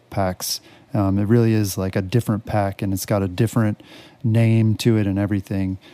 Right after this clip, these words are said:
Um, and honestly, like, hydration packs, I haven't worn one for years, but I know that a lot of people still do. And so the other news was that Osprey has a couple of new hip packs, and that was sort of what we focused on in our coverage,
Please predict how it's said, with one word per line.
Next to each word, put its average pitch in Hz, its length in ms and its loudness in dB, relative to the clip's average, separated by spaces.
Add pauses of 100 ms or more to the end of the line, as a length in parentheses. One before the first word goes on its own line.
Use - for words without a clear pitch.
(280)
Um, 98 420 0
and 117 320 2 (300)
honestly, 170 420 2
like, 127 260 0
hydration 120 600 -2
packs, 120 240 -2
I 117 140 -2
haven't 117 260 0
worn 107 300 2
one 104 380 2 (420)
for 107 260 -2
years, 110 720 0 (140)
but 113 120 2
I 107 60 2
know 117 220 4
that 127 180 2
a 117 40 0
lot 110 200 0
of 110 60 -4
people 110 420 -2
still 110 420 -2
do. 113 540 0
And 107 220 0
so 107 440 0 (540)
the 123 160 2
other 143 300 4
news 117 580 4
was 107 480 0
that 107 300 0 (100)
Osprey 113 400 0
has 104 260 0
a 135 120 -6
couple 113 280 -2
of 101 80 -2
new 104 300 0
hip 127 300 -2
packs, 98 380 -4
and 104 140 0
that 123 80 6
was 139 180 2
sort 123 220 2
of 110 60 0
what 104 280 -2
we 117 180 2
focused 107 480 -4
on 101 320 0
in 104 120 -2
our 92 120 -2
coverage, 101 720 -4